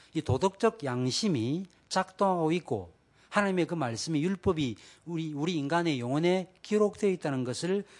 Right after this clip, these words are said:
보여주는 것입니다. 그래서 성경을 읽어보시면 인생에 범죄하면 반드시 그 죄값을 갚아야 된다는 말씀이 많이 나타납니다. 제일 먼저 창세기 구 장 오 절에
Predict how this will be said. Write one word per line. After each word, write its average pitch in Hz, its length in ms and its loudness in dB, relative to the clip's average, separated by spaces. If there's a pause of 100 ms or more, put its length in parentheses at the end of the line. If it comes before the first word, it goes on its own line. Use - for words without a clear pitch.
보여주는 147 460 0
것입니다. 95 420 -10 (2750)
그래서 185 260 0
성경을 175 360 2
읽어보시면 139 960 0 (1000)
인생에 180 460 2
범죄하면 143 520 4
반드시 151 340 -2
그 151 120 -2
죄값을 151 480 -2
갚아야 190 400 -2
된다는 147 320 0
말씀이 139 460 0
많이 123 280 -2
나타납니다. 113 680 -4 (360)
제일 160 240 6
먼저 156 460 4 (240)
창세기 151 400 -2
구 165 100 -4
장 160 220 4
오 131 60 0
절에 151 420 2